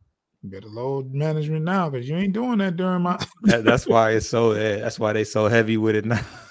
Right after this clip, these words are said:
Speaker 1: Yeah, you better, you better do it 'cause you're not doing it if they not legitimately hurt. You know what I'm saying? But I don't know, man.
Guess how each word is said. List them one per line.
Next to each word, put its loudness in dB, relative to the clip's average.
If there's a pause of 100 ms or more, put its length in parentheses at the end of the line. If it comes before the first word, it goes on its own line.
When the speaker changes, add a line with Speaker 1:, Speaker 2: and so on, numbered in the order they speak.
(100)
Speaker 1:
Yeah, -6
you -4
better, 0
you 2
better -2
do 4
it 2
'cause -4
you're 0
not 6
doing 4
it 0
if -2
they 4
not 4
legitimately 2
hurt. 2 (1400)
You 0
know 2
what 2
I'm -2
saying? -4 (1500)
But 0
I 0
don't 0
know, -8
man. -14